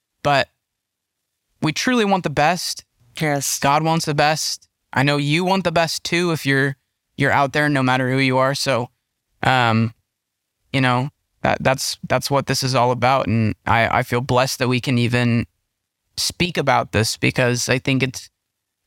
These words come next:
Speaker 1: something that many people need to hear. And, um, yeah, what, what an amazing opportunity, right?
Speaker 2: I
Speaker 1: Like,
Speaker 2: love it.
Speaker 1: yeah.
Speaker 2: I love it. I love, um,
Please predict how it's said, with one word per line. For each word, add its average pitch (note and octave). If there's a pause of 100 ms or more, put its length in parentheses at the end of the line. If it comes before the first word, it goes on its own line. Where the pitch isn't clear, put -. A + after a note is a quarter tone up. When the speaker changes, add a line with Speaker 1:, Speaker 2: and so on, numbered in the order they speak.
Speaker 1:
something C#3
that B2
many C3+
people C#3
need C3
to B2
hear. B2+
And, A2 (100)
um, G#2 (1300)
yeah, G#2 (160)
what, B2+ (140)
what D3
an D3+
amazing C#3
opportunity, A#2+
right? G2
Speaker 2:
I F#3
Speaker 1:
Like, A2+
Speaker 2:
love F3+
it. F3+ (260)
Speaker 1:
yeah. G3+
Speaker 2:
I F3
love F#3
it. F#3
I F#3+
love, F#3
um, E3+